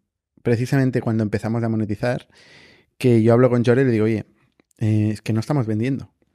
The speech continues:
Entonces me voy a poner yo, eh,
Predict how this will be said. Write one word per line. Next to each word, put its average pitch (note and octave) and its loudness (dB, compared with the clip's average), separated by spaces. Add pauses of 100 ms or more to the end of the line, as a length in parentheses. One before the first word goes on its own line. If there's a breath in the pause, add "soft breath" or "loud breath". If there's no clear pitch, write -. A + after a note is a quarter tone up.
(720)
Entonces B2+ -2
me B2 4
voy C3+ 4
a B2+ -2
poner B2+ 0
yo, C#3 0 (520)
eh, A2+ -4